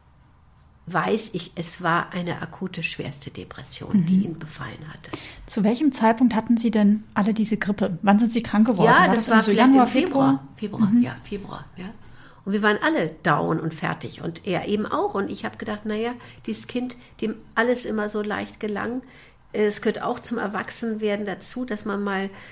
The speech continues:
Speaker 1: äh, nicht so locker, äh, alles machen kann, sondern auch mal schwierige Zeiten durchleben muss. Hab an eine Depression überhaupt nicht gedacht. Das war gar nicht, äh, auf meinem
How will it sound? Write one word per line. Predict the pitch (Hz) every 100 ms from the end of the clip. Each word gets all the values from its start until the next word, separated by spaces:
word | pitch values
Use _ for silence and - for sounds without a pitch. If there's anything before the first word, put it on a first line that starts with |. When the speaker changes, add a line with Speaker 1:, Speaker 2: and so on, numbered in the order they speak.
| - _
Speaker 1:
äh, | 208 190
nicht | 196 233 240 240
so | 220
locker, | 214 214 220 214 - 202 196 - -
äh, | 202
alles | 196 190 202 208 208 220
machen | 202 220 208
kann, | 220 202 202
sondern | 196 196 185 -
auch | 196 202
mal | 190
schwierige | - 214 247 240 233
Zeiten | - 202 190 202 208
durchleben | 190 202 202 202
muss. | 202 - - - -
Hab | 214 -
an | 196
eine | 190 202
Depression | 196 208 - 196 - - 208 196 - - _
überhaupt | 294 262 156 131 - -
nicht | - -
gedacht. | - - - - _ - -
Das | 190 -
war | 185
gar | 185 185
nicht, | 196 196 -
äh, | - - - -
auf | 190 202
meinem | 190 175 180